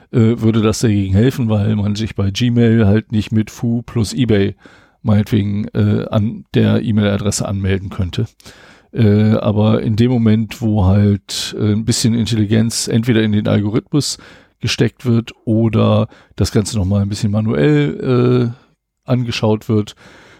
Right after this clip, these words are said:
würde man wahrscheinlich schon den Mechanismus verstehen, nachdem, äh, das Anhängsel da hinten gebildet wird,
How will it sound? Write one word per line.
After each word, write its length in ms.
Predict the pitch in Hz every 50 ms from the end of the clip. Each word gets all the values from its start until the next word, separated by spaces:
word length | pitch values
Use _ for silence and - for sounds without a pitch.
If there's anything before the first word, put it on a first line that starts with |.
| _
würde 180 | - 143 127 131
man 200 | 123 117 110 104
wahrscheinlich 480 | 107 101 - 123 123 135 139 131 123 -
schon 180 | - 127 123
den 140 | 117 113 113
Mechanismus 680 | 113 104 117 117 117 120 120 - 135 120 110 - - -
verstehen, 480 | - - 131 - - - 147 143 139 131
nachdem, 420 | 127 127 - - - 143 135 131 - - _ _ _ _ _ _ _ _ _ _ _ _ _ _ _ _ _ _ _ _ _
äh, 360 | - 127 120 117 117 117 117 113 - _ -
das 160 | 127 - -
Anhängsel 600 | - 147 151 143 160 160 139 - - 143 135 131
da 120 | 131 127
hinten 420 | 123 139 139 147 - 151 127 135 120 _
gebildet 480 | - - 120 123 139 147 160 160 139 -
wird, 300 | 156 147 156 - -